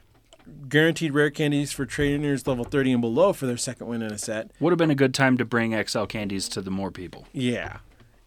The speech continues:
Speaker 1: Increased Stardust rewards compared to the basic reward track.
Speaker 2: Boo. Don't care.
Speaker 1: And the order of premium track rewards will be re-,
Speaker 2: Do
Speaker 1: rearranged.
Speaker 2: not care. <laughs>
Speaker 1: I do like that they're rearranging it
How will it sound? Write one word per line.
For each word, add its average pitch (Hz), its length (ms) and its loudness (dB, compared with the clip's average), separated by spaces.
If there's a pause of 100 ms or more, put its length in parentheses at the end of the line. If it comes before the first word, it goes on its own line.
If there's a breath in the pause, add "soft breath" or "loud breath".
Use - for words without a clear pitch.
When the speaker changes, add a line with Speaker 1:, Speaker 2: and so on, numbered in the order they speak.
Speaker 1:
Increased 180 680 0
Stardust 147 500 2
rewards 131 440 -2
compared 135 320 -4
to 131 60 -2
the 110 100 -2
basic 165 420 -2
reward 113 300 -4
track. 104 440 -8
Speaker 2:
Boo. 107 280 2 (240)
Don't 110 160 -2
care. 147 140 0
Speaker 1:
And 143 120 0
the 143 60 -4
order 160 280 2
of 156 120 0
premium 156 340 -2
track 135 240 -4
rewards 127 320 -2
will 120 80 -2
be 120 160 0
re-, 107 380 -4 (100)
Speaker 2:
Do 127 180 6
Speaker 1:
rearranged. 131 380 6
Speaker 2:
not 117 320 2
care. 107 480 -2 (680)
<laughs> - 600 -2
Speaker 1:
I 196 340 4
do 147 380 -4
like 175 260 2
that 170 140 -2
they're 165 320 2
rearranging 151 600 0
it 196 220 0